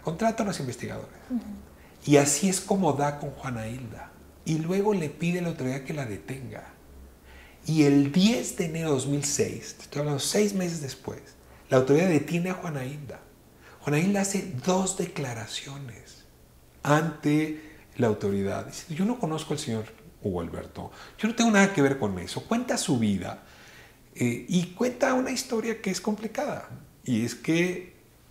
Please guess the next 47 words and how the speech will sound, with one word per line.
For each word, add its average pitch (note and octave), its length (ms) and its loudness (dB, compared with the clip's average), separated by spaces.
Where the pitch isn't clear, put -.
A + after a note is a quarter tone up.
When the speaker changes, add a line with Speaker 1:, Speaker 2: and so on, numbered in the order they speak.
Speaker 1:
en G#2+ 140 0
algún A#2 320 2
momento D3 380 4
de C#3+ 60 2
su D3+ 100 -4
vida B2+ 400 -4
anduvo C3 560 4
con G2 140 -4
un A2 140 -4
señor A#2+ 400 -2
que - 80 -6
vive G2+ 140 -4
en A2 80 -4
Acapulco - 640 -2
y C#3 140 -2
que C#3 340 0
ahora C#3 320 12
se D#3 120 2
entera C#3+ 260 0
que D3+ 80 -6
es C#3 40 -2
la D#3+ 100 0
Barbie. F#3 340 2
Entonces, - 220 -10
claro, E3 640 8
¿qué D3+ 80 6
es C#3 80 6
lo C#3+ 100 6
que C#3+ 80 0
pasa? - 480 2
Que A#2+ 60 4
la A2 60 10
autoridad C3 220 10
dice, C3+ 380 8
"Ah, D#3 240 12
esta C3+ 220 10
fue D3+ 120 8
novia D#3 220 10
de C#3+ 80 12
la B2 80 12
Barbie, D3 420 12
entonces D3 1080 10
habrá D3 320 12
participado D#3 580 12
en D3+ 60 10
el C3 60 6
secuestro", C#3+ 460 6